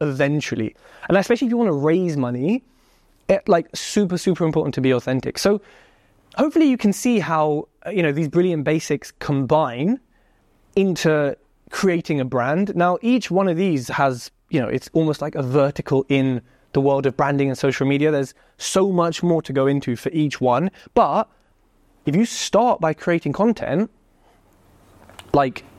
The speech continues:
and you can get in the mindset of creating, understanding, you know, I have people who say, "Tej, I've got a, you know, thirty pages with, like, fifty sort of headings of, here's what my video is gonna be, here's what I'm gonna talk about." That's the kind of thing you need to do to then get all of this stuff.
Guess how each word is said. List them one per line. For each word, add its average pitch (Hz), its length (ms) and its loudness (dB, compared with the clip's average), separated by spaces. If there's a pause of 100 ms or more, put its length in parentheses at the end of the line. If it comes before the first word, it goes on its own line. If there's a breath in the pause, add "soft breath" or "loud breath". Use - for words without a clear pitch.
(260)
and 165 160 0
you 175 80 0
can 151 240 0
get 175 180 0
in 185 140 0
the 170 60 2
mindset 160 460 0
of 131 160 -2
creating, 151 640 -2
understanding, 139 760 0
you - 460 -10
know, 151 80 4
I 165 40 2
have 165 120 -2
people 160 240 0
who 139 60 2
say, 131 140 -2
"Tej, 170 180 -2
I've 131 120 0
got 151 120 2
a, 131 160 0
you 139 80 -4
know, 123 180 -2 (520 soft breath)
thirty 160 340 0
pages 143 480 0
with, 123 140 0
like, 123 180 0
fifty - 420 -2
sort 143 200 0
of 135 60 -2
headings 135 420 -2
of, 123 220 -4 (320 soft breath)
here's 180 240 0
what 156 100 0
my 135 100 0
video 139 260 2
is 120 100 -2
gonna 117 140 -2
be, 117 120 -2
here's 147 260 0
what 139 60 0
I'm 127 80 -2
gonna 127 140 -2
talk 143 220 0
about." - 280 -4 (460 soft breath)
That's 214 220 2
the - 80 2
kind 269 160 2
of 240 80 0
thing 220 180 0
you 190 80 2
need 185 160 0
to 135 80 -6
do 180 480 0 (500)
to 165 120 2
then 165 380 0 (360)
get 180 260 0 (140)
all 180 220 2
of 135 120 -2
this 127 160 -4
stuff. - 320 -2